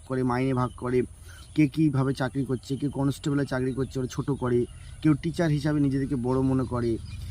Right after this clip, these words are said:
কেউ যদি আরও বড় র্যাঙ্কে চাকরি করে রেলে, তারা আর মানুষকে চিনতে পারে না। এরকমভাবে বিভিন্ন রকমভাবে মানুষকে ছোটো করে। কিন্তু চাকরি একটা পাওয়ার দরকার, যখন মনে হয় বেকারত্ব থাকে, তার জ্বালায় কোনো একটা চাকরি পেলেই হলো। তো আজকে আমি একটা জিনিস দেখাবো, এই যে একটা খাতা।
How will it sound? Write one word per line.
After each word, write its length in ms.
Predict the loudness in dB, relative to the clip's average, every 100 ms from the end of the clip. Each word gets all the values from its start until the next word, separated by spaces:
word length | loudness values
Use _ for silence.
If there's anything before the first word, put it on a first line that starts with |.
| -2
কেউ 100 | 4
যদি 160 | 6 6
আরও 200 | 6 6
বড় 260 | 4 4
র্যাঙ্কে 280 | 4 2 0
চাকরি 300 | -2 -4 -2
করে 240 | 0 2 4
রেলে, 300 | 6 6 4
তারা 260 | 2 2
আর 60 | 4
মানুষকে 360 | 2 0 -2 -2
চিনতে 280 | 0 0
পারে 220 | 0 0 0
না। 180 | -4 -6 -12 -16 -12 -2
এরকমভাবে 460 | 0 2 2 2
বিভিন্ন 260 | 2 2 2
রকমভাবে 380 | 0 0 0 2
মানুষকে 400 | 2 0 -2 -6
ছোটো 220 | -6 -6
করে। 180 | -4 -4
কিন্তু 220 | -4 0
চাকরি 280 | -2 -2 -4
একটা 140 | -4
পাওয়ার 300 | -4 -2 -2 -4
দরকার, 320 | -8 -8 -6
যখন 260 | -6 -4 -2
মনে 260 | 0 2
হয় 180 | 2 2
বেকারত্ব 500 | 0 -2 -2 -4 -6
থাকে, 260 | -6 -4 -6 -6
তার 180 | -6 -2
জ্বালায় 300 | 0 0 -2 -8 -12 -12 -4
কোনো 140 | -2
একটা 140 | -2
চাকরি 300 | -2 -2 -2 -2
পেলেই 220 | 0 2
হলো। 180 | 2 -2 -10 -16 -16 -16 -14 -14 0
তো 80 | 4
আজকে 300 | 4 4 0
আমি 100 | 2
একটা 120 | 2
জিনিস 180 | 2 4
দেখাবো, 240 | 2 2
এই 80 | 2
যে 100 | 2
একটা 160 | -2 -4
খাতা। 440 | -2 -2 -2 -6